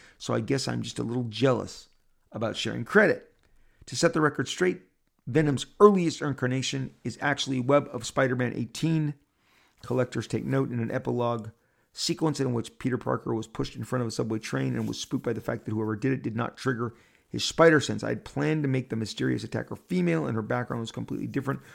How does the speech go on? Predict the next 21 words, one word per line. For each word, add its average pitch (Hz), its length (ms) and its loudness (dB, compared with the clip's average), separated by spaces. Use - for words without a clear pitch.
from - 160 -2
the 117 80 2
character 127 380 0
that 113 120 0
would 113 140 -4
eventually 131 560 0
become 110 480 -2
Venom. 110 300 0
But - 140 -6
the 104 60 -4
basic 131 280 0
idea 127 280 4
was 120 140 0
still 120 180 -2
there, 127 180 4
someone 135 340 0
who 120 100 4
hated 110 260 2
Spider-Man, 151 480 4
who 120 160 2
had 135 220 0